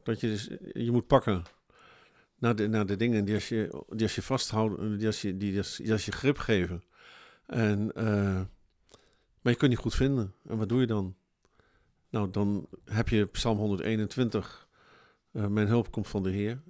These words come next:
En in het, het dagelijks leven is het ook zo van, eh, zit je in de problemen, heb je even geen grip op het leven. "Mijn hulp komt van de Heer."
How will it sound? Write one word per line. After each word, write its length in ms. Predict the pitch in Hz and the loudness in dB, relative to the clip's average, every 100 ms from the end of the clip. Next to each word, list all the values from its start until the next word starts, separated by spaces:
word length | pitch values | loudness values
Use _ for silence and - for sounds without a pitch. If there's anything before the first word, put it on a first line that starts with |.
| - | -8
En 140 | 107 | -6
in 140 | 101 | -4
het, 240 | 98 87 - _ | -4 -6 -12 _
het 320 | 101 98 87 | -8 -6 0
dagelijks 380 | 113 101 95 - | 2 2 0 -4
leven 280 | 104 98 90 | -2 -2 -2
is 120 | 90 | -6
het 140 | 95 | -4
ook 140 | 92 101 | -4 -4
zo 280 | 92 90 87 | -4 -6 -6
van, 400 | - 87 80 - | -6 -4 -6 -10
eh, 120 | 90 90 | -10 -10
zit 300 | - - 110 | -10 -6 -6
je 100 | - | -4
in 100 | 92 | -4
de 60 | 95 | -4
problemen, 500 | - 90 98 92 92 _ - - - | -6 -2 -2 -2 -6 _ -20 -20 -8
heb 180 | 113 | -6
je 100 | - | -2
even 200 | - 110 | 0 0
geen 140 | 104 101 | -2 -8
grip 260 | - 107 | -4 -4
op 120 | 101 92 | -4 -6
het 80 | |
leven. 360 | 92 90 85 107 _ _ _ _ _ _ _ _ _ | -4 -2 -4 -8 _ _ _ _ _ _ _ _ _
"Mijn 160 | 110 107 | 0 2
hulp 200 | 113 - | 0 0
komt 160 | 98 | -8
van 140 | - 92 | -6 -6
de 80 | |
Heer." 240 | 90 104 | -4 -4